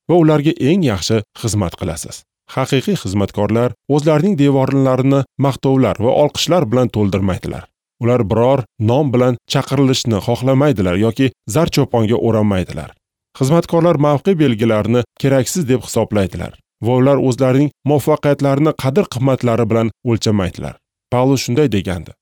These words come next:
"O'zi o'zini maqtagan emas, balki Rabbimiz maqtagan kishi maqbuldir." Agar biror kishi maqtanishni va faxrlanishni mumkin bo'lsa,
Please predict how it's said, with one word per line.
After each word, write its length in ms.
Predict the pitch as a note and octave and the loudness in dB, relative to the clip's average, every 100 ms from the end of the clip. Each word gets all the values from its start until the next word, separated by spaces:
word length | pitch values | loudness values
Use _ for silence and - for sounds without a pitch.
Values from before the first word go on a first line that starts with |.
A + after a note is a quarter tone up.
| _ | _
"O'zi 240 | - C#3 E3+ | -2 0 4
o'zini 300 | F3+ C3+ D#3+ | 2 2 2
maqtagan 520 | C3 B2+ - C3 C3+ | 2 0 -2 0 2
emas, 260 | D3 C#3+ G#2+ | 2 2 0
balki 320 | B2 B2 D3 C3+ _ | 0 0 0 -2 _
Rabbimiz 520 | C#3+ D3+ D3 D3+ F#3+ | -2 0 2 2 2
maqtagan 500 | C#3+ D3 - C3 D3+ | 0 0 -2 -2 -2
kishi 260 | C#3 - A#2+ | -2 -4 -2
maqbuldir." 600 | A2 F#2+ F#2+ F#2 D#2+ E2 - _ _ _ - | -2 -4 -6 -6 -6 -12 -16 _ _ _ -8
Agar 260 | G#2+ G#2 A#2+ | -2 0 0
biror 300 | - G#2+ B2 | 0 0 0
kishi 220 | - - | -2 -2
maqtanishni 600 | A#2+ A2+ - A2+ G2+ A#2+ | 0 -2 -2 -2 -2 0
va 120 | A2 A2+ - _ | 0 0 -4 _
faxrlanishni 800 | C#3 B2+ C#3 C#3+ C#3 C3 - D3 | -4 -2 0 2 2 0 0 2
mumkin 360 | C3+ C3 D3+ D3+ | 2 0 0 0
bo'lsa, 300 | C#3+ - | 0 2